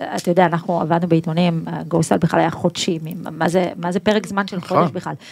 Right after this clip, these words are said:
Speaker 1: גם שבועי, תחשוב, לצרוך מידע ב-, בשבוע,
Speaker 2: נכון.
Speaker 1: זה משוגע, הרי כל מאית שנייה יש לך כבר מידע
Speaker 2: אני קצת, אה,
Speaker 1: חדש.
Speaker 2: מתגעגע ל-,
Speaker 1: האמת שגם אני,
Speaker 2: לתקופה הזאת.
Speaker 1: האמת שגם אני, ו-, ומגמה עולמית,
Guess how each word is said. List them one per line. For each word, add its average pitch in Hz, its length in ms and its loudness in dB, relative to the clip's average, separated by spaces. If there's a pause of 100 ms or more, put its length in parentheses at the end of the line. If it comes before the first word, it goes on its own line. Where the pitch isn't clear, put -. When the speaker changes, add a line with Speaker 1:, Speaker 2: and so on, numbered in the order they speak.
(260)
Speaker 1:
גם 208 180 0
שבועי, 190 420 2 (140)
תחשוב, - 280 2 (220)
לצרוך 175 420 -2
מידע 165 440 2
ב-, 160 60 -4 (240)
בשבוע, 151 800 0
Speaker 2:
נכון. 240 220 0 (480)
Speaker 1:
זה 180 180 0
משוגע, 165 340 0
הרי 165 260 0
כל 180 260 4
מאית 185 300 -2
שנייה 214 340 2
יש 185 120 -4
לך - 140 -16
כבר 160 140 -10
מידע 160 200 -6
Speaker 2:
אני 156 80 -2
קצת, 156 260 2
אה, 165 60 6
Speaker 1:
חדש. 165 100 0
Speaker 2:
מתגעגע 151 480 4
ל-, 101 320 0 (460)
Speaker 1:
האמת 196 360 2
שגם 220 300 2
אני, 185 80 2
Speaker 2:
לתקופה 202 400 2
הזאת. 202 160 -6
Speaker 1:
האמת 180 440 2
שגם 208 240 2
אני, 180 300 4 (100)
ו-, 170 80 4 (240)
ומגמה 160 760 2
עולמית, 269 400 4